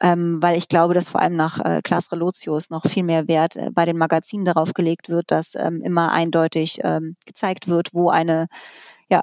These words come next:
wo ein, eine Sache herkommt. Und, äh, eigentlich haben wir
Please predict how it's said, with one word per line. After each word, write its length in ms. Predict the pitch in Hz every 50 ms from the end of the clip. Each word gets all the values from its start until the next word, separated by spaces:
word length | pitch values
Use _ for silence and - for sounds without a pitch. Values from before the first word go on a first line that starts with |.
| - -
wo 240 | - - 180 180 170
ein, 340 | 147 165 160 165 165 165 160
eine 240 | - 170 170 175 170
Sache 200 | 180 160 - 165
herkommt. 560 | 151 160 156 - - - 151 156 156 165 -
Und, 280 | - 160 160 160 -
äh, 60 | - -
eigentlich 500 | - - - 170 170 165 - 180 - -
haben 100 | 170 156
wir 200 | 160 160 -